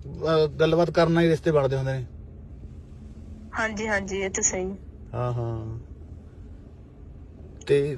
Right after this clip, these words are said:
Speaker 2: ਅੱਛਾ,
Speaker 1: ਤੜਕੇ ਦਾ
Speaker 2: ਹੋਰ
Speaker 1: ਹੋਰ ਕੋਈ
Speaker 2: ਸੁਣਾਓ।
Speaker 1: ਮਿਲਿਆ ਨਹੀਂ ਰਿਸ਼ਤੇਦਾਰ?
Speaker 2: ਹੈਂ?
Speaker 1: ਤੜਕੇ ਦਾ ਕੋਈ ਹੋਰ ਰਿਸ਼ਤੇਦਾਰ ਮਿਲਿਆ ਨਹੀਂ?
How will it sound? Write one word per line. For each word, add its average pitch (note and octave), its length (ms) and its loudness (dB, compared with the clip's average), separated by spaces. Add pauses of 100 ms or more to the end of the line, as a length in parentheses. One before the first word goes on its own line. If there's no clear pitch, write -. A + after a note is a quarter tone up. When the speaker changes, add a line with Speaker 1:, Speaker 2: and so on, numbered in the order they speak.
Speaker 2:
ਅੱਛਾ, E3+ 320 6
Speaker 1:
ਤੜਕੇ F3+ 160 8
ਦਾ G3 80 12
Speaker 2:
ਹੋਰ F3+ 80 12
Speaker 1:
ਹੋਰ F#3+ 100 10
ਕੋਈ G#3 140 8
Speaker 2:
ਸੁਣਾਓ। G3+ 60 6
Speaker 1:
ਮਿਲਿਆ A3+ 180 8
ਨਹੀਂ A#3+ 340 0
ਰਿਸ਼ਤੇਦਾਰ? G#3+ 400 2 (1900)
Speaker 2:
ਹੈਂ? A3 460 2
Speaker 1:
ਤੜਕੇ D#3+ 260 10
ਦਾ F#3+ 100 12
ਕੋਈ F#3+ 140 12
ਹੋਰ F#3+ 160 12
ਰਿਸ਼ਤੇਦਾਰ F#3+ 300 8
ਮਿਲਿਆ G3+ 200 6
ਨਹੀਂ? C4 120 0